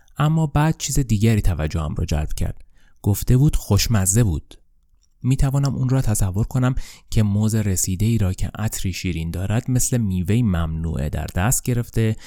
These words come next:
و کنجکاو و هیجان زده است. یک لحظه آن را نگه می‌دارد و بعد گازش می‌زند. طعمش عجیب اما خوب است.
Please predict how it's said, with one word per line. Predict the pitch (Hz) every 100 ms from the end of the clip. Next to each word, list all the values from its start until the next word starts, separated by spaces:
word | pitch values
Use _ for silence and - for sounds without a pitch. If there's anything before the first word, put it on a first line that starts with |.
| - - -
و |
کنجکاو | 95 - 107 104 - - 127 143
و |
هیجان | 123 92 80 80 80 78
زده | - -
است. | - - - - - - _ _ _ - - -
یک | 113 -
لحظه | 101 90 101
آن | 98
را | 92
نگه | 87 98 117
می‌دارد | 135 135 139 135 117
و | 90
بعد | 87 95 117
گازش | 110 101 92 82 -
می‌زند. | 85 73 73 73 - _ _
طعمش | - 123 135 151 -
عجیب | 104 92 113 95 - - -
اما | 127 139 139
خوب | - - - 110 -
است. | 76 104 - - - -